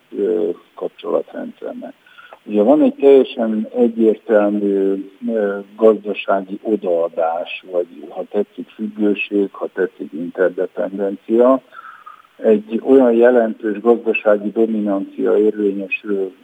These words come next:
Magyarországon, akár a, a befektetéseket, akár a külkereskedelmet tekintjük, hogy, ö, ezt mindenképp, ö, le kell szögezni, mert ez egy olyan adat, ami bármiféle politikai konstelláció ede-, ede-, esetén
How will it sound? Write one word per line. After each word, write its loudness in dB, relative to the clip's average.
Magyarországon, 0
akár 0
a, 0
a -4
befektetéseket, -8
akár -4
a -14
külkereskedelmet -6
tekintjük, -4
hogy, 0
ö, 4
ezt -6
mindenképp, -4
ö, 0
le 0
kell -4
szögezni, 0
mert -2
ez 0
egy -2
olyan 2
adat, -2
ami -6
bármiféle 0
politikai -6
konstelláció -4
ede-, -2
ede-, -2
esetén -6